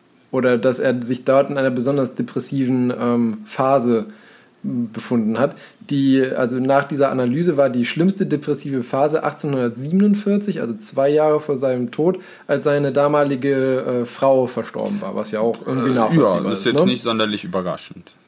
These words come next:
Speaker 1: Ja. Und was aber auch aufgefallen ist, ist eben, dass er in seiner gesamten Schaffenszeit, ähm, sozusagen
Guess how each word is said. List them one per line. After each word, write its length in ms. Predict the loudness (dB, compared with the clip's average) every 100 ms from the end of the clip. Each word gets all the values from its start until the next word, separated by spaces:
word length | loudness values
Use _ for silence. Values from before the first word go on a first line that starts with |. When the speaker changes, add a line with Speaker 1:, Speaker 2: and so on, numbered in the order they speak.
| _ _ _ -6
Speaker 1:
Ja. 240 | -4 -4 -10 -10
Und 80 | -2
was 140 | 0
aber 180 | 2 2
auch 140 | 2 4
aufgefallen 500 | 2 2 0 0 -2
ist, 140 | -6
ist 160 | -8 -4
eben, 180 | -2
dass 220 | 0 0 2
er 240 | 2 0 -12 _
in 120 | -2
seiner 180 | 0 2
gesamten 400 | 2 0 0 -2
Schaffenszeit, 840 | 0 0 -2 -4 0 2 2 -2 0
ähm, 460 | 2 2 0 -4 -10 _ _ _ _
sozusagen 540 | -12 0 0 2 -2